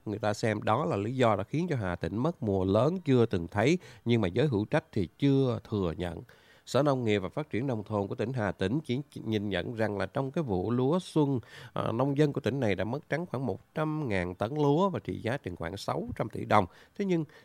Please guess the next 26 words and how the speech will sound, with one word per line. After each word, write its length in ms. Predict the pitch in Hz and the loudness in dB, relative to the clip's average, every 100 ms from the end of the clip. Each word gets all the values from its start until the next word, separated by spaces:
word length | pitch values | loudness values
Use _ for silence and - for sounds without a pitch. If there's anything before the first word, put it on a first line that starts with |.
| - | 2
từ 220 | 123 104 | 2 4
chối 260 | - 123 175 | 2 0 0
kết 220 | 196 - | -4 0
luận 300 | 104 87 127 | 2 2 2
nguyên 160 | 139 131 | 2 4
nhân 240 | 127 117 | 0 0
là 80 | 92 | -2
do 180 | 104 104 | 0 0
giống 340 | 104 117 175 | 2 -2 -2
Trung 180 | 135 110 | -4 0
Cộng 300 | 98 92 - - | 2 2 -2 -2
và 180 | 98 90 | 0 0
tất 180 | 139 | 0
nhiên 200 | 143 131 | 2 2
là 100 | 113 | 2
từ 220 | 87 101 85 | -2 -2 -2
chối 260 | 101 117 165 - | 0 0 -2 -4
nhận 220 | 95 92 | -2 -2
trách 220 | - 127 120 | -4 -4 2
nhiệm. 180 | 98 - _ _ _ _ _ - - | 2 0 _ _ _ _ _ -20 -8
Và 180 | 113 113 | 0 0
theo 200 | 147 160 | 2 2
như 120 | 160 | 0
tờ 240 | 123 110 107 - | 0 0 -2 -6
Lao 220 | 120 143 | -2 0
động, 240 | 131 104 | 4 2